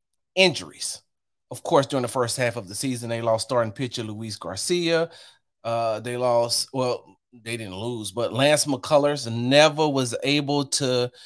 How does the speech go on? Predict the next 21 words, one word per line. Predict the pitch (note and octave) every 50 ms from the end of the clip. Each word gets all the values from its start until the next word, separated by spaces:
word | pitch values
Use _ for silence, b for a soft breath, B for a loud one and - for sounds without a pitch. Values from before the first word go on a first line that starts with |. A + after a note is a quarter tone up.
| B B B -
you | C#3
know, | C#3 C3
get | B2 A#2+ D3+ D3+
himself | D#3 D3+ C#3+ - - E3 D3 C#3+ -
quite | - - D#3+ E3 E3 D#3+ - -
right | C3+ C#3 D3 - -
to | - D3
be | C3+ C#3+
able | D3 C3 B2+
to | B2+ -
come | - - F3 E3+ D#3+ C3+
back, | A#2 C3+ C#3 D3 D#3 D3+ -
and | C3+ B2 A#2 A#2 A2+
they | B2+ C3
lost | C3 B2+ B2+ B2+ A2+ -
him | - D3+ D3 D#3
for | D3+ - - D#3+ D3+
the | C#3+ C#3
season. | C3+ - - D3+ D#3+ E3 D#3 D3+ E3 E3 E3 B B B B B B -
Michael | A2+ B2+ C#3+ D3 C#3+ D#3 C#3+ B2+
Brantley, | G#2+ B2+ C3+ C#3+ D3 D3 - C3 D#3 D#3+ D#3+ D#3+ D#3